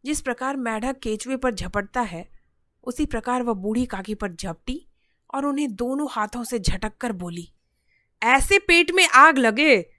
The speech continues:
पेट है या भाड़? कोठरी में बैठते हुए क्या दम घुटता था? अभी मेहमानों ने नहीं खाया, भगवान को भोग नहीं लगा, तब तक धैर्य ना हो सका, आकर छाती पर सवार हो गई।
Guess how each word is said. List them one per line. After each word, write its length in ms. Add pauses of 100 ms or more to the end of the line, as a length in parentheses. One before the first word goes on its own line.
(280)
पेट 320
है 240
या 100
भाड़? 480 (920)
कोठरी 360
में 120
बैठते 340
हुए 160
क्या 160
दम 240
घुटता 320
था? 360 (480)
अभी 160
मेहमानों 500
ने 100
नहीं 260
खाया, 360 (360)
भगवान 440
को 100
भोग 240
नहीं 220
लगा, 260 (360)
तब 100
तक 100
धैर्य 360
ना 100
हो 160
सका, 340 (460)
आकर 200
छाती 340
पर 140
सवार 340
हो 140
गई। 240